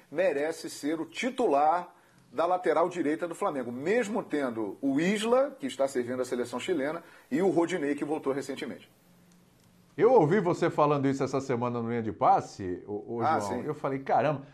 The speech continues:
Speaker 2: mas eu tava num outro linha lá e o João falou assim,
Speaker 1: Hum.
Speaker 2: "Olha, o ano passado <laughs> o Rodinei foi melhor que o Isla.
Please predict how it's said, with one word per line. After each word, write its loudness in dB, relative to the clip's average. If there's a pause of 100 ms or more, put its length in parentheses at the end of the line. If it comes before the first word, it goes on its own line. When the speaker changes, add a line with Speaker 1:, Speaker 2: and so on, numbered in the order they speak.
(140)
Speaker 2:
mas -6
eu 6
tava 4
num 0
outro 2
linha 2
lá 8
e -2
o 2
João -2
falou 2
assim, -4
Speaker 1:
Hum. 2
Speaker 2:
"Olha, 6 (340)
o 2
ano 4
passado 6
<laughs> -4
o -4
Rodinei 4
foi 2
melhor 2
que -2
o 4
Isla. 0